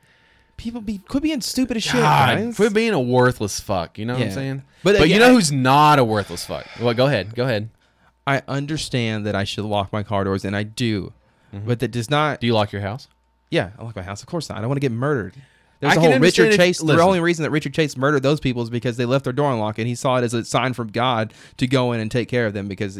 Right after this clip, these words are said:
Speaker 1: you know,
Speaker 2: Well,
Speaker 1: it
Speaker 2: I'm
Speaker 1: was,
Speaker 2: not
Speaker 1: it's
Speaker 2: even,
Speaker 1: a whole other serial
Speaker 2: I'm not
Speaker 1: killer
Speaker 2: even gonna
Speaker 1: episode.
Speaker 2: go near that.
Speaker 1: Okay, well, that was what he did, and it was very, no, that
Speaker 2: But,
Speaker 1: was a
Speaker 2: like,
Speaker 1: Night Stalker. It was a different serial killer that did it, but he opened the, he would, if he, he tested the lock
Speaker 2: Here's
Speaker 1: and if
Speaker 2: how
Speaker 1: it was
Speaker 2: crazy
Speaker 1: unlocked,
Speaker 2: I am. Okay, I have a,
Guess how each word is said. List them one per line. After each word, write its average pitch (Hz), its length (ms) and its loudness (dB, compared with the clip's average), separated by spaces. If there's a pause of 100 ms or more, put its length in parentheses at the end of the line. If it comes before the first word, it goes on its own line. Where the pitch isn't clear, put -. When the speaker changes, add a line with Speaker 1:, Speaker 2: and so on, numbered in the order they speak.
Speaker 1:
you 98 80 -8
know, - 120 -10
Speaker 2:
Well, - 120 -4
Speaker 1:
it - 40 0
Speaker 2:
I'm 98 60 -2
Speaker 1:
was, - 80 0
Speaker 2:
not 95 140 -2
Speaker 1:
it's 95 80 0 (120)
Speaker 2:
even, 156 60 4
Speaker 1:
a - 20 0
whole 147 280 0
other 135 180 -4
serial 131 240 -4
Speaker 2:
I'm 151 60 0
not 131 120 4
Speaker 1:
killer 117 120 2
Speaker 2:
even 110 100 0
gonna 101 120 -2
Speaker 1:
episode. 101 180 -2
Speaker 2:
go 113 60 -2
near 113 180 0
that. 87 280 -10 (220)
Speaker 1:
Okay, 123 280 -2
well, 127 200 2
that 135 220 2
was 135 260 -6
what 135 260 0
he 139 120 -2
did, 101 300 -4
and 107 120 -6
it 131 40 -2
was 117 120 -4
very, 120 320 0
no, 131 120 -2
that 127 60 4
Speaker 2:
But, 170 60 8
Speaker 1:
was - 80 2
a - 20 4
Speaker 2:
like, 156 120 4
Speaker 1:
Night 117 80 -4
Stalker. 104 240 -4
It 127 40 -4
was 135 80 -6
a - 40 -6
different 160 240 -2
serial 131 200 -4
killer 117 200 -4
that 110 140 -10
did 113 120 -6
it, 101 80 -4
but 104 120 -4
he 113 100 -4
opened 113 260 -6
the, 101 140 -8
he 113 140 -6
would, 110 200 -6
if 113 120 -4
he, 117 140 -2
he 110 140 -6
tested 131 340 -6
the 127 60 -4
lock 120 80 2
Speaker 2:
Here's 226 140 6
Speaker 1:
and 214 80 2
if 220 40 8
Speaker 2:
how - 80 8
Speaker 1:
it - 40 -4
was 208 80 -2
Speaker 2:
crazy 175 300 4
Speaker 1:
unlocked, 120 160 2
Speaker 2:
I 131 100 2
am. 82 300 -8 (400)
Okay, 117 200 -2
I 147 140 4
have 160 100 2
a, 110 120 -8